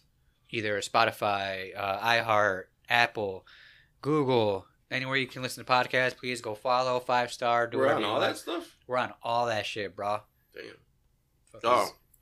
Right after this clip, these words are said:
Speaker 1: fucking
Speaker 2: Well,
Speaker 1: Zoid
Speaker 2: sh-
Speaker 1: over here.
Speaker 2: shout out to Slim, Slim Fats, or, like,
Speaker 1: Shout
Speaker 2: brother,
Speaker 1: out Slim Fats.
Speaker 2: uh, our brother podcast. Uh,
Speaker 1: They still doing it?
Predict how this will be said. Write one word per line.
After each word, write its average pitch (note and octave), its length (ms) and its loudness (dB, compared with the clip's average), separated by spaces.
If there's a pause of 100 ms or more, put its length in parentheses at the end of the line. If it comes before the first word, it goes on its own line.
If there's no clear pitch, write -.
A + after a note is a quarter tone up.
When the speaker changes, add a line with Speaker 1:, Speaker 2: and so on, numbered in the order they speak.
(120)
Speaker 1:
fucking G#2+ 280 -18
Speaker 2:
Well, G#2 120 -4
Speaker 1:
Zoid G2 100 0
Speaker 2:
sh- F#2+ 40 -2
Speaker 1:
over G2 80 -6
here. F#2+ 140 -12 (140)
Speaker 2:
shout C#3+ 300 4
out D3+ 180 4
to A2+ 360 4
Slim, C3+ 420 -6
Slim C3+ 280 -10
Fats, - 380 -8
or, F2 320 -12 (100)
like, F#2+ 140 -14
Speaker 1:
Shout G#2+ 180 -4
Speaker 2:
brother, A#2 180 4
Speaker 1:
out A#2 140 0
Slim B2 260 -8
Fats. - 520 -6 (200)
Speaker 2:
uh, G#2 40 -4 (360)
our G2 140 -2
brother G2+ 320 -2
podcast. E2+ 720 -12
Uh, E2+ 200 -10 (260)
Speaker 1:
They B2+ 100 -2
still E3 200 -2
doing C3+ 280 -2
it? G3 140 -6